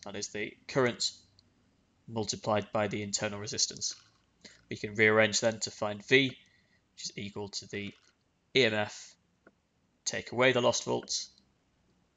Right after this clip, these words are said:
The E M F is eight volts, and the current is zero point three five amps, three hundred and fifty milliamps,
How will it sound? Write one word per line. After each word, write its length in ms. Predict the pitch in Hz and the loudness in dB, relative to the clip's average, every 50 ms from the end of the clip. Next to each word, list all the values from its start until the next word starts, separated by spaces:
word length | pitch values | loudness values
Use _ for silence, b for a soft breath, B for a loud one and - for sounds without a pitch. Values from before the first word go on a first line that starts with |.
| _ _ _ _ _ _ _ _ _ _ _ _ _ _ _ _ _ _ _ _ _ _ _ _ | _ _ _ _ _ _ _ _ _ _ _ _ _ _ _ _ _ _ _ _ _ _ _ _
The 180 | - - - 123 | -14 -6 0 2
E 60 | 117 | 2
M 100 | 110 110 | 4 4
F 280 | 107 104 - - - - _ - | 2 0 0 -4 -14 -18 _ -8
is 140 | - - - | -6 -2 2
eight 200 | 123 123 113 - | 4 4 4 2
volts, 480 | - 123 120 117 - - - - - - _ _ _ _ _ _ _ _ _ _ _ _ _ _ _ _ _ _ _ _ _ _ _ _ _ _ _ - | 0 -2 -2 -2 -2 -4 -4 -4 -6 -8 _ _ _ _ _ _ _ _ _ _ _ _ _ _ _ _ _ _ _ _ _ _ _ _ _ _ _ -8
and 220 | 110 101 98 98 - - - | -8 -8 -8 -10 -12 -10 -6
the 300 | 101 101 - - - - _ _ _ _ _ _ _ _ _ _ - - _ _ _ _ _ _ _ _ _ _ - | -6 -6 -6 -8 -12 -16 _ _ _ _ _ _ _ _ _ _ -20 -20 _ _ _ _ _ _ _ _ _ _ 0
current 400 | - 170 170 151 - - - - - - _ _ | 2 2 2 2 0 -2 -4 -4 -6 -14 _ _
is 300 | 107 104 101 101 - - _ - | -14 -12 -10 -12 -12 -12 _ -4
zero 420 | - - 143 135 131 127 123 117 | 0 2 4 6 6 6 4 4
point 320 | 113 - - 120 107 - - | 2 -2 -6 -8 -8 -8 -10
three 360 | - - - 113 113 113 104 | -12 -12 -6 -4 -4 -4 -4
five 420 | - - 117 110 107 107 104 - - | -2 0 2 2 2 2 0 0 0
amps, 400 | 131 139 156 - - - - - - - | 0 0 0 -2 -8 -10 -10 -12 -14 -12
three 160 | - 117 110 | -10 -8 -8
hundred 180 | 101 104 101 | -8 -8 -10
and 80 | 107 - | -10 -10
fifty 220 | 110 107 - - | -10 -10 -10 -10
milliamps, 520 | 104 110 117 123 123 123 120 - - - | -8 -6 -2 0 0 0 -2 -4 -8 -12